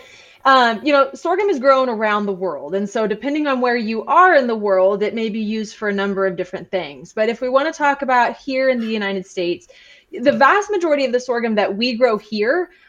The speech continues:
um, is, is going to go to export markets. So frequently that's gonna be, uh, livestock feeds, or also there's, there's other uses as well. Um, it's going to go to, to ethanol use,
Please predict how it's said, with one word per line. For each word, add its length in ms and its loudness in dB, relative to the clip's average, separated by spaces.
um, 640 4
is, 320 2
is 180 0
going 300 4
to 100 -8
go 380 2
to 400 -4
export 420 0
markets. 640 -2
So 420 0
frequently 400 -4
that's 200 0
gonna 220 -4
be, 300 -4
uh, 400 -2
livestock 580 -2
feeds, 340 -8
or 200 -4
also 420 -2
there's, 240 -4
there's 160 -6
other 180 -2
uses 400 -8
as 140 -8
well. 320 0
Um, 320 0
it's 140 -4
going 240 2
to 80 -6
go 220 2
to, 340 0
to 200 -10
ethanol 460 -2
use, 440 0